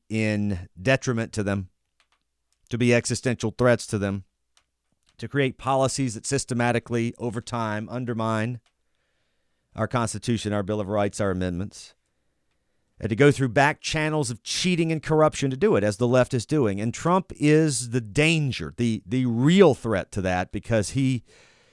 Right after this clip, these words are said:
is using their style against them. Yet with a constitutional footing.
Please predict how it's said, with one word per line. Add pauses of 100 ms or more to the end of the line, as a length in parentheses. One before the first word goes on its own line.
is
using
their
style
against
them. (1120)
Yet
with
a
constitutional
footing.